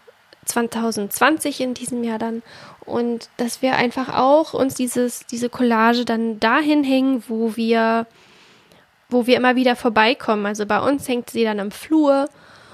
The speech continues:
und wir kommen da immer vorbei. Und wenn wir Besuch bekommen, schauen sich die Leute auch super gerne diese Collage an und da kommt man auch ins Gespräch und es ist so einladend irgendwie.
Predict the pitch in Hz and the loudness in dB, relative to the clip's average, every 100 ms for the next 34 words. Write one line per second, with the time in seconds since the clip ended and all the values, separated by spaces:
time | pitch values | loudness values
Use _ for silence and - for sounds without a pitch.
0 | - _ - 240 233 240 233 - - - | -20 _ -4 -2 -2 -4 -4 -4 -4 -8
1 | _ _ - 254 247 254 262 254 226 254 | _ _ 0 2 4 2 2 2 2 0
2 | 254 254 226 226 220 220 226 226 233 247 | 0 0 4 4 4 0 -2 0 2 2
3 | 302 339 294 294 269 269 269 - 247 254 | 2 2 0 0 0 0 0 0 2 2
4 | 254 247 233 226 233 233 233 240 - 233 | 0 -2 -4 0 2 2 0 -2 -2 -4
5 | 254 285 269 233 240 233 220 233 - 240 | -4 0 0 2 0 0 -2 -4 -2 -2
6 | 240 240 240 - 294 302 240 220 240 226 | 0 2 0 2 2 2 -2 -4 -6 -6
7 | 240 233 233 262 254 - - - 254 285 | -4 -4 -4 -6 -6 -8 -10 -8 0 2
8 | 294 269 247 233 - - - - 269 285 | 2 0 -4 -4 -6 -4 0 2 4 2
9 | 240 226 226 233 226 233 233 233 240 | 2 2 0 -2 -4 -4 -4 -2 -4